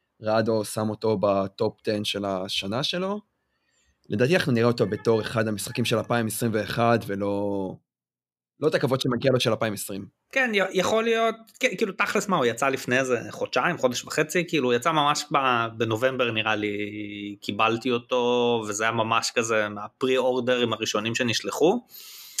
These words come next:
Speaker 2: אבל כל המבקרים של היורואים היותר קטנים, כמו, איך קוראים לו, סייד סלקס, או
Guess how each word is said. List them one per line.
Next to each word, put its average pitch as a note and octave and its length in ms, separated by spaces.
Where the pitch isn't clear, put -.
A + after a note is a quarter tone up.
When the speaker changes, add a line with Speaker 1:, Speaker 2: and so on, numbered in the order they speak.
Speaker 2:
אבל C3 260
כל G#3 180
המבקרים G#3+ 720
של F#3+ 200
היורואים E3 460
היותר C3 340
קטנים, E3 500
כמו, B2+ 720
איך A#2 80
קוראים C#3 240
לו, A#2+ 300
סייד C3+ 500
סלקס, D3 680
או G#2+ 480